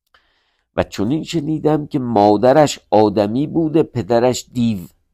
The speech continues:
قوی طلعت، ناخوش،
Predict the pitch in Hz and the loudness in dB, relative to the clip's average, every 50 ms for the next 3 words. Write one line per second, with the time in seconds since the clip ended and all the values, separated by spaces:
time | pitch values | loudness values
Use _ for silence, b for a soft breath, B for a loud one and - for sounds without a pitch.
0 | _ _ _ _ _ _ _ _ _ _ _ _ _ _ _ _ _ _ _ _ | _ _ _ _ _ _ _ _ _ _ _ _ _ _ _ _ _ _ _ _
1 | _ _ _ _ _ _ _ _ _ _ _ _ _ _ - 92 87 87 101 98 | _ _ _ _ _ _ _ _ _ _ _ _ _ _ -2 0 0 0 0 -4
2 | 95 82 - - - 82 87 85 - - 113 143 180 185 185 - - - _ _ | -6 -6 -6 -2 0 0 0 0 0 2 4 4 4 4 2 -4 -16 -20 _ _
3 | _ _ _ _ _ _ _ _ _ _ _ - 85 92 98 95 98 101 104 101 | _ _ _ _ _ _ _ _ _ _ _ -10 -4 0 2 4 6 6 6 4
4 | 101 - - 117 143 160 160 - - - - - - _ | 2 0 2 4 6 6 4 2 -4 -10 -12 -14 -18 _